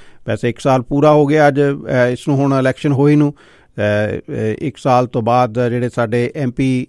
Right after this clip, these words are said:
ਅ, ਨੇ ਉਹਨਾਂ ਨੂੰ ਇੱਕ ਸਾਲ ਹੋਰ, ਅ, ਜਿਹੜਾ ਐਮ ਪੀ ਜਿਹੜੇ ਦੋ ਹਜ਼ਾਰ, ਅ, ਜਿਨ੍ਹਾਂ ਨੂੰ ਹਜੇ ਪੰਜ ਸਾਲ ਹੋਏ ਨੇ, ਇੱਕ ਸਾਲ ਹੋਰ ਉਹਨਾਂ ਨੂੰ ਐਮ ਪੀ ਬਣੇ ਰਹਿਣ ਦੀ ਲੋੜ ਆ ਜਦ ਤੱਕ ਉਹਨਾਂ ਨੂੰ ਪੈਨਸ਼ਨ ਲੱਗੇਗੀ।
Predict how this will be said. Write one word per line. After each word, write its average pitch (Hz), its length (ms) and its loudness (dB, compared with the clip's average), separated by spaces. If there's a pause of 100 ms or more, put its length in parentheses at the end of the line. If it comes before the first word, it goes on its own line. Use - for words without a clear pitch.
ਅ, 147 40 -6 (220)
ਨੇ 139 340 0
ਉਹਨਾਂ 135 220 -2
ਨੂੰ 131 160 -4
ਇੱਕ 165 160 -2
ਸਾਲ 139 280 0
ਹੋਰ, 151 340 2
ਅ, 120 600 -4
ਜਿਹੜਾ 120 400 -4 (120)
ਐਮ 123 200 -6
ਪੀ 123 320 -4
ਜਿਹੜੇ 120 260 -4
ਦੋ 110 240 -6
ਹਜ਼ਾਰ, 113 200 -4
ਅ, 120 240 -8
ਜਿਨ੍ਹਾਂ 123 240 -4
ਨੂੰ 123 120 -4
ਹਜੇ 127 100 -4
ਪੰਜ 131 260 -4
ਸਾਲ 139 220 -2
ਹੋਏ 131 180 -2
ਨੇ, 139 140 -6
ਇੱਕ 175 160 -4
ਸਾਲ 147 220 -2
ਹੋਰ 175 220 0
ਉਹਨਾਂ 156 180 0
ਨੂੰ 131 140 -2
ਐਮ 117 100 -4
ਪੀ 127 120 -6
ਬਣੇ 117 240 -4
ਰਹਿਣ 120 180 -2
ਦੀ 120 200 -4 (420)
ਲੋੜ 127 220 0
ਆ 131 80 2
ਜਦ 117 140 -2
ਤੱਕ 113 300 -8
ਉਹਨਾਂ 117 160 -4
ਨੂੰ 143 120 -4
ਪੈਨਸ਼ਨ - 420 -4 (260)
ਲੱਗੇਗੀ। 107 480 -2